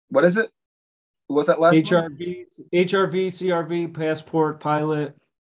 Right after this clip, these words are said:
Speaker 1: It may be a C R V. Hell, I don't know. That's how, that's how little I care. That virtually is how little I care. And, um,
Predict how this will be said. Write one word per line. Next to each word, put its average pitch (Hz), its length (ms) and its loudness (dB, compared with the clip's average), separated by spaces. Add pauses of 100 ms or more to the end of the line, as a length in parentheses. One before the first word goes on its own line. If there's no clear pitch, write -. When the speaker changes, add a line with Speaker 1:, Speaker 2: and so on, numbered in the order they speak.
(160)
Speaker 1:
It 160 160 -6
may 320 180 -4
be 139 200 -8
a 104 80 -12
C 123 300 -6
R 98 200 0
V. 92 220 -8
Hell, 120 260 0
I 123 80 -4
don't 131 140 -4
know. 95 280 -8
That's 117 200 -4
how, 185 160 0
that's 175 240 0
how 190 120 -4
little 156 340 -6
I 135 100 -4
care. 156 400 -12 (540)
That 127 180 -6
virtually 143 420 -10
is 139 80 -14
how 131 120 -6
little 123 260 -4
I 117 60 -6
care. 131 340 -6 (460)
And, 120 320 -4
um, 117 580 -2